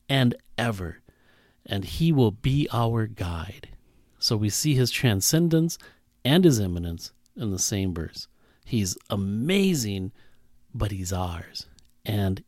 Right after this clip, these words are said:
he will be our personal guide. He's personally engaged because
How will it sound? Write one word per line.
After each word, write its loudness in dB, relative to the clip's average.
he 0
will 4
be -2
our -6
personal -6
guide. -8
He's -6
personally 0
engaged -2
because 2